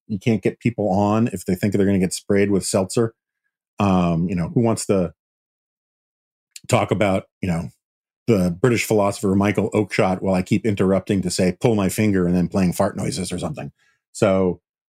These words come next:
uh, it's just something I've been thinking about the last few days, 'cause I really think I kind of, like,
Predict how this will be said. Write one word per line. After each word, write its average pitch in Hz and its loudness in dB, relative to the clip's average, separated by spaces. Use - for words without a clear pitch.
uh, 101 0
it's 104 -4
just 120 2
something 127 2
I've 101 0
been 101 -2
thinking 113 2
about 98 2
the 90 0
last 101 0
few 104 0
days, 92 2
'cause 90 -4
I 92 2
really 92 2
think 98 -2
I 85 -2
kind 87 -4
of, 82 -6
like, 82 -8